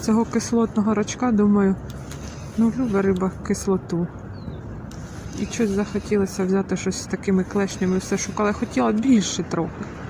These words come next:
Розмір. Не було.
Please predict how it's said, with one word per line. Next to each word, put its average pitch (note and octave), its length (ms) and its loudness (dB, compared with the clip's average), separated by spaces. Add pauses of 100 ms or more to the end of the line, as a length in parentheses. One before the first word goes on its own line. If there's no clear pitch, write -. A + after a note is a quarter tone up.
(1800)
Розмір. D#3 460 2 (440)
Не G#3+ 120 4
було. G3+ 360 4